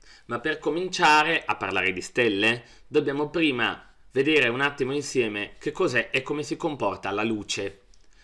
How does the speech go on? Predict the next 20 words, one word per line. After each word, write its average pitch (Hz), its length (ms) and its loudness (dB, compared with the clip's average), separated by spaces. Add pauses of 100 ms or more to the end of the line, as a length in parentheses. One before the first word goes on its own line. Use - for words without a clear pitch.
(140)
Noi 131 180 -2
infatti 120 440 0
studiamo 107 440 -2
le 113 80 -4
stelle 147 380 0
attraverso 131 480 -2
i 120 40 -2
telescopi. 131 720 -2 (380)
Le - 120 -10
stelle 117 360 0
emettono 113 400 -4
luce 165 380 2
e 135 100 -12
quindi 165 240 2
dobbiamo 127 380 -2
conoscere 143 580 -4
bene 120 300 0
come 143 180 -6
si 135 160 -8
comporta 120 720 -4